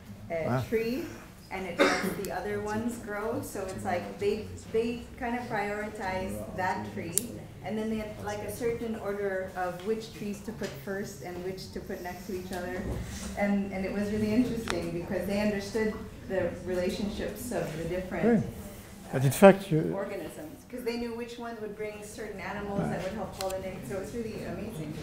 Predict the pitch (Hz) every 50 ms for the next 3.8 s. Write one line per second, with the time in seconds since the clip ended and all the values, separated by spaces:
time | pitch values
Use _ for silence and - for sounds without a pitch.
0 | - - 160 160 156 151 170 190 196 202 202 202 185 185 175 180 190 190 190 185
1 | 180 170 151 147 143 139 139 131 - - - - - - - - - - - -
2 | - - - - - - - - - - 175 - - - 196 180 185 170 - 190
3 | 175 175 170 170 175 160 139 - 165 160 160 - - 190 165